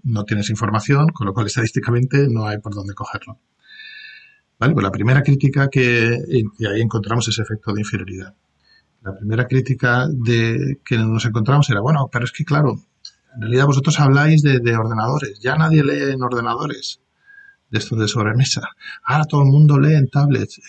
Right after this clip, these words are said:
Uf, ya, ¿qué, qué le hago? Que, que al final el ritmo, el ritmo es este. Por cierto, hicimos ese segundo metaanálisis y dijimos, "Venga,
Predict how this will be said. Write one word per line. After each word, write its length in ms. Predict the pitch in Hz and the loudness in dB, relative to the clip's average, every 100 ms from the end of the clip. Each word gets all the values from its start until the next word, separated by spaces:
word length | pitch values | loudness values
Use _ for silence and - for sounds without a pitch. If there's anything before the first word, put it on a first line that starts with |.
| 101 | -12
Uf, 320 | - - 117 | -12 -16 -10
ya, 140 | 117 151 - | -8 -8 -8
¿qué, 120 | 117 - - _ | -10 -12 -20 _
qué 100 | 110 | -4
le 100 | 120 | -2
hago? 280 | 196 151 - _ _ _ - - 135 143 | -2 -6 -10 _ _ _ -12 -6 -6 -6
Que, 440 | 156 - 131 120 120 | -4 -6 -4 -4 0
que 60 | |
al 180 | 120 117 | 0 0
final 260 | 123 127 147 | 0 2 2
el 100 | 127 | 2
ritmo, 400 | 135 147 156 156 | 2 4 4 2
el 300 | 156 120 104 | 0 -4 -6
ritmo 240 | 127 139 | -2 0
es 140 | 135 131 | 0 -2
este. 400 | - 117 98 _ _ _ _ | -4 -4 -6 _ _ _ _
Por 140 | 117 - | -8 -4
cierto, 320 | 120 113 95 - | -2 -2 -8 -6
hicimos 420 | 107 104 107 107 | -6 -4 -4 -2
ese 240 | 113 123 110 | -2 0 0
segundo 340 | 107 110 113 | 0 0 2
metaanálisis 640 | 113 107 101 104 104 110 - | 0 -2 -2 -2 -4 -8 -10
y 160 | 151 120 | -8 -6
dijimos, 280 | 104 92 | -8 -12
"Venga, 300 | 95 107 117 | -8 -4 -4